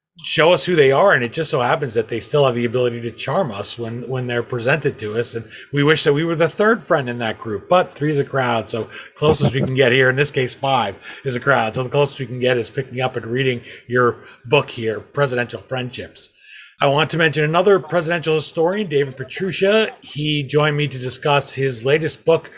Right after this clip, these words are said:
Roosevelt Sweeps Nation, which was on F D R's forty-six out of forty-eight state landslide. So if you wonder how you win that many states, and if you're somebody out there who wants to be president yourself, or you're pushing your spouse to be president someday, that's your dream,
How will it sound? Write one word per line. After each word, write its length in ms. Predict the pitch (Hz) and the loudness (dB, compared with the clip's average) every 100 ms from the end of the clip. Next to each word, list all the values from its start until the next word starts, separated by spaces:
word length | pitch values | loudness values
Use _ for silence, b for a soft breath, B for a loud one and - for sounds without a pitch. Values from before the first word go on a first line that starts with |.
| B - | B -6
Roosevelt 580 | 113 151 175 175 180 156 | 2 4 4 2 0 -2
Sweeps 480 | - 156 175 - 123 | -8 -6 -6 -6 -2
Nation, 580 | 135 165 - 117 85 82 | 0 2 0 -6 -8 -16
which 160 | - | -12
was 140 | 117 113 | -6 0
on 300 | 113 113 113 | 0 0 -2
F 300 | 143 139 - | -4 -4 -6
D 180 | 127 | -2
R's 460 | 131 160 156 147 - B B B B _ | 2 4 4 4 0 B B B B _
forty-six 600 | 180 214 156 - 214 - | 0 0 0 0 0 -2
out 80 | 143 | -4
of 100 | 127 | -4
forty-eight 460 | 160 165 151 151 | -4 -4 -4 -4
state 360 | - - 147 143 | -6 0 0 0
landslide. 840 | 123 123 139 143 - 101 87 85 | -4 -2 -2 -2 -6 -10 -14 -16
So 120 | - 104 | -16 -16
if 120 | 98 | -16
you 140 | 101 98 | -20 -20
wonder 380 | 113 120 151 127 | -8 -6 -4 -4
how 100 | 101 | -6
you 220 | 127 127 | -6 -6
win 240 | 123 135 131 | -4 -4 -2
that 180 | 135 139 | -4 -4
many 220 | 127 113 | -8 -10
states, 420 | - 156 147 123 | -2 0 0 -2
and 100 | 117 | -8
if 120 | 110 B B B | -10 B B B
you're 160 | 131 165 | -2 0
somebody 340 | 147 160 143 | 2 2 2
out 180 | 139 139 | 2 2
there 260 | 139 131 131 B - | 2 0 -2 B -6
who 100 | 135 | 0
wants 240 | 143 143 | 0 0
to 60 | 151 | -4
be 60 | |
president 380 | 143 170 156 156 | 0 0 0 -6
yourself, 380 | 143 - 190 208 | -6 -2 -2 -2
or 60 | |
you're 100 | 123 | -6
pushing 340 | 107 - 165 147 | -8 -10 -10 -8
your 120 | 120 | -8
spouse 400 | - 156 156 165 | -6 0 0 0
to 100 | - | -4
be 140 | 156 | -8
president 480 | 151 175 165 170 180 | -2 -2 -2 -6 -6
someday, 280 | 180 185 185 | -4 -2 0
that's 300 | 143 135 - | 0 -2 -4
your 80 | 156 | -10
dream, 400 | 151 156 170 | -8 -8 -8